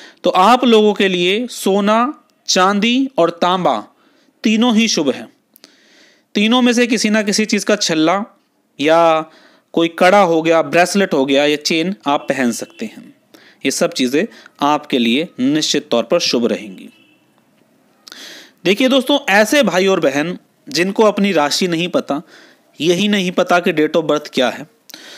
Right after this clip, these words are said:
तो जिस नाम से आपको पुकारा जाता है, ठीक है, जैसे किसी का नाम अनिल है, तो जिस नाम से आपको पुकारा जा रहा है वो नाम का आपके ऊपर प्रभाव होता है,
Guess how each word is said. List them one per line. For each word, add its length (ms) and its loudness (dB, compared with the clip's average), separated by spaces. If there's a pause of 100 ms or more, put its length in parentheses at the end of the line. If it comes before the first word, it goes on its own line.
(260)
तो 220 6
जिस 300 0
नाम 340 2
से 220 0
आपको 380 0
पुकारा 500 2
जाता 320 0
है, 200 -8 (440)
ठीक 160 -4
है, 60 0
जैसे 240 -2
किसी 260 -6
का 120 -2
नाम 280 -2
अनिल 280 -2
है, 280 -12 (560)
तो 80 -2
जिस 240 0
नाम 340 2
से 100 0
आपको 280 2
पुकारा 400 0
जा 160 2
रहा 240 0
है 200 -2 (440)
वो 420 2
नाम 520 0
का 160 2
आपके 480 0
ऊपर 300 2
प्रभाव 460 -2
होता 300 -2
है, 180 -2